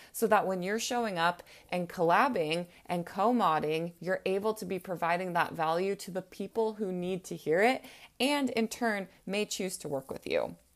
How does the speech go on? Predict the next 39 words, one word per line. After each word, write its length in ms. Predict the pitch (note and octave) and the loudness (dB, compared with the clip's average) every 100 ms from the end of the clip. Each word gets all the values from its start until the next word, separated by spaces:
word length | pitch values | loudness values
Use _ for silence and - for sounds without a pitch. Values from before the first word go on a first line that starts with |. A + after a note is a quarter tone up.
| _ _ _ _ _ _ _ - | _ _ _ _ _ _ _ -4
Next 460 | F#3 A#3+ - - - | 2 2 2 -10 -4
is 140 | F3+ | -4
to 100 | - | -2
have 180 | E3+ E3 | -2 2
a 60 | D#3 | 2
plan 400 | D#3 E3+ E3 F3 | 2 -4 -2 -4
to 140 | - | -6
manage 560 | D#3 D3+ D#3 F#3 G#3 - | -6 -4 -2 -4 -6 -8
your 220 | D#3+ E3 | -4 -4
D 300 | D#3 E3 C#3+ | -2 -2 0
Ms. 420 | G2 C#2+ - - - - - | 0 -2 -4 -6 -6 -20 -16
So 180 | - F#3+ | -2 0
having 400 | F3+ A3 A3+ A#3 | 4 4 6 4
some 420 | A3 - A3+ C4 | 0 -2 0 0
kind 240 | C4 C#4 C4 | -2 -2 -2
of 160 | B3+ | -4
plan 260 | - F3 F3 | 0 2 2
in 100 | F3 | -2
place 420 | - D3+ D#3+ - | 0 0 0 -2
for 320 | - D3 C#3+ - - - | 2 4 4 -2 -16 -8
when 460 | D#3+ F3+ G3 G#3+ | -2 0 0 -2
and 200 | - E3+ | -2 -4
how 440 | D3+ E3+ D3+ E3 F3+ | -4 2 4 6 4
you'll 180 | D#3+ | 0
keep 320 | D#3 - E3 D#3+ | -2 -4 0 0
up 140 | D#3 | 0
with 120 | D#3+ | -2
your 140 | D3+ D3+ | 0 -2
D 220 | C#3 C#3 | -2 -4
Ms 360 | C#3+ D#3 D#3+ - | 0 0 -2 -4
is 180 | F3+ E3 | -6 -6
really, 400 | D#3+ F#3+ G3 G3 | -2 0 2 2
really 260 | F3+ E3+ | 2 0
important. 560 | D#3+ E3+ D3+ - B2+ - _ - - - - | 0 2 2 2 0 -4 _ -20 -20 -8 -2
And 160 | F#3+ | 0
since 300 | F#3 F#3+ F3 | 4 2 2
Clubhouse 580 | - - G#3+ A#3+ A3+ A3+ | -4 2 2 4 0 2
doesn't 340 | G3 F#3 F3 - - | 0 0 -2 -6 -4
have 280 | G3 G3 | 4 4